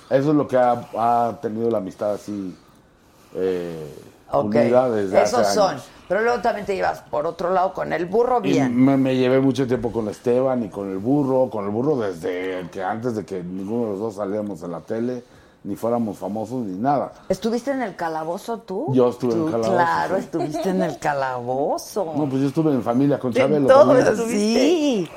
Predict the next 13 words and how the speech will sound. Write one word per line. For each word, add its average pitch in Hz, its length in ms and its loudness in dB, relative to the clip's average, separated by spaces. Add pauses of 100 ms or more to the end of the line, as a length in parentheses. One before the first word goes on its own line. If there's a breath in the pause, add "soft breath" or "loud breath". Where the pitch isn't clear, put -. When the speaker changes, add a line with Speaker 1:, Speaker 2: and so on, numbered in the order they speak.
Speaker 2:
y 190 120 -2
luego. 240 480 0 (160)
Speaker 1:
Y 131 220 4
este, 123 1000 2
y 120 220 0
pues 104 200 -6
sí, 220 260 0
lo 165 180 2
conozco 131 420 -2
desde 131 120 0
hace 135 180 -2
años 151 240 0
porque 123 280 -4